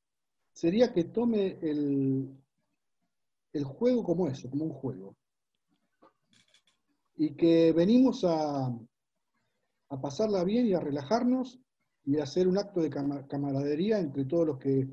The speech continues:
en ese común denominador, que es el ser papá del, de los chicos del Marín,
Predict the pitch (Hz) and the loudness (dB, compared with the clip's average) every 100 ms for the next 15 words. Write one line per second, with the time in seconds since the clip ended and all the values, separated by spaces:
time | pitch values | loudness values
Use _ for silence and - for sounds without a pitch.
0 | - _ - 135 143 165 170 165 165 175 | -10 _ -4 0 0 0 -2 -2 0 2
1 | 170 170 170 175 131 135 131 - 151 147 | 2 2 4 4 4 2 0 0 -4 -4
2 | 147 170 147 127 120 113 123 113 - 135 | -2 0 0 0 -2 -4 -6 -8 -10 -6
3 | 156 160 170 165 175 180 | -4 -2 0 0 -2 -6